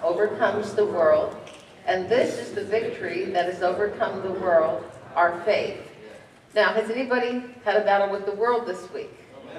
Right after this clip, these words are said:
Okay. Who's the god of this world? So who are we fighting when we fight the world? What is the victory that overcomes the world? Our faith.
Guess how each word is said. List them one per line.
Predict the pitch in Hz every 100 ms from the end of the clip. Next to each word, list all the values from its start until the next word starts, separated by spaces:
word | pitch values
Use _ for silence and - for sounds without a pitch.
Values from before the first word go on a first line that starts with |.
| - - - -
Okay. | 165 185 - - -
Who's | 240 220
the | 214
god | 220 220
of | 208
this | - -
world? | 180 151 113 - - - - - - 147 147 -
So | - 202
who | 208 208
are | 208
we | 208
fighting | 202 - 175 175
when | 180 165
we | 170
fight | 165 165
the | -
world? | 160 - - - - - - - - - - - -
What | - 370
is | 359 285
the |
victory | 254 240 240 240 233 208 -
that | -
overcomes | - 180 196 202 214 208 208
the | 208
world? | 202 185 202 226 - - - - -
Our | - 175
faith. | - 208 - - -